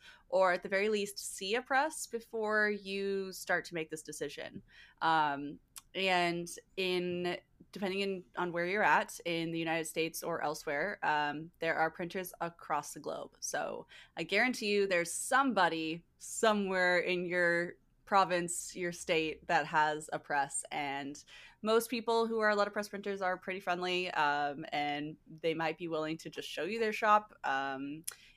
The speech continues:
if you live in a larger metropolitan area, you could be fortunate enough to have a Center for Book Arts or a school, colleges, um, that will teach letterpress.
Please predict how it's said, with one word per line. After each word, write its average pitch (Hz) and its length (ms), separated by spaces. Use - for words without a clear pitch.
if 165 240
you 165 160
live 160 220
in 151 180
a 160 240
larger 190 520
metropolitan 196 520
area, 196 720
you 175 200
could 170 140
be 170 80
fortunate 165 360
enough 156 140
to 170 80
have 156 360
a 165 100
Center 160 280
for - 100
Book 170 240
Arts 165 480
or 151 380
a 143 420
school, 170 680
colleges, 165 800
um, 143 760
that 143 220
will 151 180
teach 190 360
letterpress. 262 600